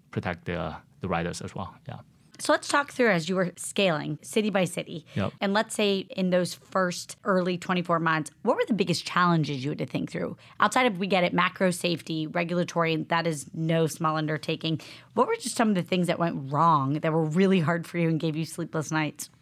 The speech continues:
Speaker 1: Yeah, there, there are a lot of things, right? So regulation, I still wanna mention, um, it's, you know, probably one of the biggest thing,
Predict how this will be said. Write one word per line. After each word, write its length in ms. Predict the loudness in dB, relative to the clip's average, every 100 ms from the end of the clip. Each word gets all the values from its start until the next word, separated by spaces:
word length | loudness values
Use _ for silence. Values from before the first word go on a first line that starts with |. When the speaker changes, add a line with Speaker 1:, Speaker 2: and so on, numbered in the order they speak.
| _ _ _ 0
Speaker 1:
Yeah, 440 | 4 6 6 4
there, 360 | 4 4 6 4
there 160 | 2
are 40 | 4
a 40 |
lot 140 | 4
of 80 | 4
things, 240 | 2 0 0
right? 200 | 0 2
So 380 | 2 2 2 0 -6 -2
regulation, 520 | 2 4 4 4 4
I 80 | 2
still 200 | 2 4
wanna 220 | 6 4
mention, 580 | 4 2 2 2 2 -2
um, 380 | -2 0 0 -2 -2
it's, 480 | -2 -2 -6 -8 -4
you 100 | -4
know, 140 | -2
probably 440 | -2 0 2 2 0 -6 -2
one 240 | 2 2
of 140 | 2
the 100 | 0
biggest 340 | -2 0 0 -2
thing, 260 | 0 0 0